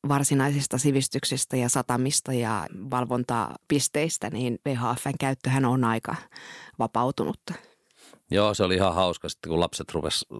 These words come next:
Speaker 2: toinen, toisilleen soittelee siellä ja se oli aika mielenkiintoista kuuntelua. Ehkä ei sillä yleisellä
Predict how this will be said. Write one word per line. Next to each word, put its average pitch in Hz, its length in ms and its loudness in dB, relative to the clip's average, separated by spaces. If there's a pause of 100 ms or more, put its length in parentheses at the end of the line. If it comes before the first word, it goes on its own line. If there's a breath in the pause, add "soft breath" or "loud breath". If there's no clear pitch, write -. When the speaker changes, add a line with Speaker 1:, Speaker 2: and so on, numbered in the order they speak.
Speaker 2:
toinen, 92 300 -2 (440)
toisilleen 82 560 0
soittelee 85 540 -2
siellä 85 260 0
ja 80 100 -2
se 87 80 0
oli 80 140 0 (560 loud breath)
aika 90 280 0
mielenkiintoista 113 760 2 (320)
kuuntelua. 85 560 2
Ehkä 104 320 2
ei 101 100 4
sillä 95 220 2
yleisellä 92 600 2